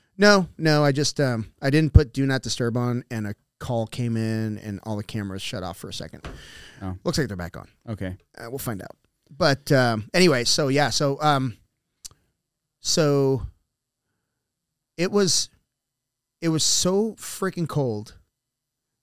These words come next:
Speaker 1: that, okay, so, so the snow kept coming, it kept piling on, piling on, and it's not like you got, like, a crew that gets rid of the snow. It's us shoveling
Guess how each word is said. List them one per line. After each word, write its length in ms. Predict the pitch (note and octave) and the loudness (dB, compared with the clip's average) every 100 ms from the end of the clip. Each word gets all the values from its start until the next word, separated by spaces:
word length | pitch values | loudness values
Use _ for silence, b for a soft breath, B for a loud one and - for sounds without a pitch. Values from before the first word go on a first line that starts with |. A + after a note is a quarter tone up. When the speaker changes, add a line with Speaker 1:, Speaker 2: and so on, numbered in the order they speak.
| _ | _
Speaker 1:
that, 360 | B2+ C#3+ B2 A#2+ - | -6 -2 0 -2 -2
okay, 220 | F3+ F3 | 0 0
so, 220 | - F3+ | 2 0
so 160 | - F3 | 0 0
the 80 | |
snow 440 | C#3+ - G#3 G#3+ D3 | 0 0 2 2 2
kept 240 | - D#3+ | 0 -2
coming, 240 | D#3 C#3+ C#3 | 0 0 0
it 60 | |
kept 160 | D3 - | -4 -2
piling 280 | C#3 C#3 B2+ | -2 -2 -2
on, 140 | B2 | -2
piling 320 | C3+ B2+ A#2+ | -2 -2 -2
on, 100 | A#2 - B B | -6 -8 B B
and 340 | D#3 D3 C#3 C3+ _ | -2 -2 -2 -8 _
it's 180 | D3+ - | -6 -2
not 160 | D#3 E3 | 0 0
like 160 | D3+ | 0
you 80 | C3+ | 0
got, 240 | C3+ C3+ C#3 | 2 0 0
like, 220 | C3 B2 | -4 -4
a 80 | C#3 | -8
crew 520 | - - C#3 C#3 C3 | -8 -2 2 2 2
that 120 | A#2+ A2+ | 0 -2
gets 200 | B2+ - | -4 -4
rid 120 | B2 | -4
of 60 | |
the 60 | G#2+ | -4
snow. 280 | - D3 A2+ | -2 -2 -2
It's 120 | G2+ - | -6 -4
us 180 | C3 G#2+ | -4 -2
shoveling 680 | - - B2 A#2 G#2+ G2+ | -2 0 0 -2 -6 -8